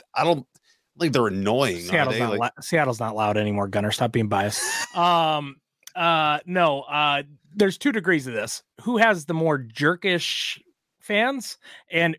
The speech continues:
Speaker 2: who has the more annoying from a team camaraderie aspect? If we go just the, the, like, the skulls of the world, like the sayings and the chants and things like that, uh, I think the fly, Eagles fly stuff is
Speaker 1: Okay.
Speaker 2: probably the worst in the N F L. Um,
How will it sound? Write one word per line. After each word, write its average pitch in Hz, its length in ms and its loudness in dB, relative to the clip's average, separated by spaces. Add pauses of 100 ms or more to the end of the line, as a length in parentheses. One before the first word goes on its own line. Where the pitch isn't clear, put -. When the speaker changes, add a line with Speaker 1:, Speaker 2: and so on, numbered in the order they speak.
Speaker 2:
who 226 140 -2
has 185 160 2
the 165 60 -2
more 160 260 2
annoying 160 640 0
from 143 220 0
a 127 320 0
team 165 480 0
camaraderie 143 1120 -2
aspect? 120 600 -2 (360)
If 156 140 -2
we 165 60 -2
go 220 260 2
just 190 260 -6
the, 143 180 0 (100)
the, 147 140 2
like, 143 200 0
the 151 100 -2
skulls 170 540 0
of 160 100 -4
the 151 60 -2
world, 151 400 0
like 131 140 -4
the 156 120 -6
sayings 156 540 0
and 143 100 0
the 143 60 2
chants 147 480 -2
and 135 100 -10
things 143 200 -2
like 131 200 0
that, 151 300 0 (400)
uh, 139 200 -2
I 165 100 0
think 165 180 -6
the 147 100 0
fly, 165 420 0
Eagles 151 420 -2
fly 151 400 0
stuff 185 440 -2
is 139 200 -10 (200)
Speaker 1:
Okay. 156 140 -14
Speaker 2:
probably 170 1000 2
the 156 100 -2
worst 160 480 0
in 151 140 -2
the 156 100 2
N 151 140 2
F 151 160 -4
L. 156 440 0
Um, 135 540 0